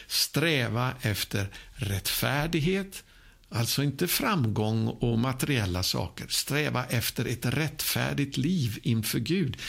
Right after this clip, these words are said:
i lydnad för hans bud. Sträva efter rättfärdighet, för det är det första vi ska söka. Sök först efter Guds rike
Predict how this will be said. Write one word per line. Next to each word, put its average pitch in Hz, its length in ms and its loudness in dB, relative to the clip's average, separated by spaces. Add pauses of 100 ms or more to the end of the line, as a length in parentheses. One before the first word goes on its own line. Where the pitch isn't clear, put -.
(140)
i 131 140 2
lydnad 123 640 0
för 147 100 -2
hans 123 380 0 (260)
bud. 185 440 -2 (240)
Sträva 139 500 2
efter 143 200 -2
rättfärdighet, 156 640 0
för - 100 -2
det 147 100 2
är 143 60 0
det 127 140 -2 (340)
första - 580 2
vi 170 100 2
ska 120 200 0
söka. 113 420 0 (220)
Sök - 360 0
först - 720 2
efter 131 300 0
Guds 127 540 2
rike 160 640 0